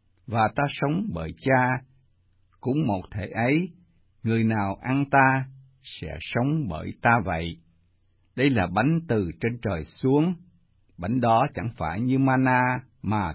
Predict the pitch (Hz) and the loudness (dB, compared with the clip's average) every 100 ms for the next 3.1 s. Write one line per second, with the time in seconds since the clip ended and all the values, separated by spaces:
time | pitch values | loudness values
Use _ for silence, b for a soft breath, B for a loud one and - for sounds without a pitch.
0 | - 82 92 - 87 78 - 123 - 120 | -8 -8 -8 -10 -12 -10 -10 -10 -4 -2
1 | 120 85 78 - 123 123 123 123 _ _ | -2 -2 -6 -2 -2 0 -4 -8 _ _
2 | _ - 107 95 78 - 90 90 - 120 | _ -8 -4 -4 -6 -10 -10 -8 -2 0